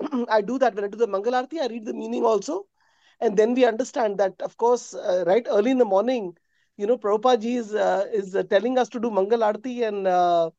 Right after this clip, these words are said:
you know, in that also it's mentioned. So, yeah, it's amazing that, uh, you know, we don't feel, uh, that way we don't feel part of the material world. We don't want to feel a part of the material world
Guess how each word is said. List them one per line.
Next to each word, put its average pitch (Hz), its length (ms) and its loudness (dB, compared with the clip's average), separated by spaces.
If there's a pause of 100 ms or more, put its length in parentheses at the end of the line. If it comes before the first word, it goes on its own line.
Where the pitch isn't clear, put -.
(460)
you 196 140 2
know, 220 120 6
in 202 160 2
that 214 200 4
also 240 240 0
it's - 120 -8
mentioned. 202 460 -2
So, 180 500 -4 (380)
yeah, 185 280 0
it's 185 120 -4
amazing 185 580 2 (120)
that, 170 220 -2 (100)
uh, 180 160 0
you 175 160 0
know, 214 80 6
we 208 120 0
don't 254 220 6
feel, 233 460 0
uh, 180 280 6 (680)
that 247 200 6
way 320 100 0
we 294 100 -2
don't 302 240 0
feel 294 380 0 (100)
part 240 220 4
of 254 80 -4
the 254 80 4
material 208 400 -2
world. 151 340 -6 (120)
We 196 120 -6
don't 240 100 4
want 240 120 6
to 285 60 -4
feel 262 180 2
a 254 40 2
part 208 220 2
of 220 60 -2
the 226 60 0
material 185 340 -4
world 151 240 -2